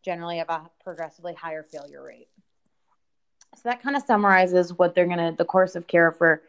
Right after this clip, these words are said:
meniscus and articular cartilage.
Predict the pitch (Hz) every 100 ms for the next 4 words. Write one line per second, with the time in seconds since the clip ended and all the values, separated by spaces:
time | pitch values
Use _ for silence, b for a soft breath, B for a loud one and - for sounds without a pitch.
0 | b b b - 202 208 - 190 180 -
1 | 180 170 160 160 180 165 143 151 147 151
2 | 147 139 135 110 -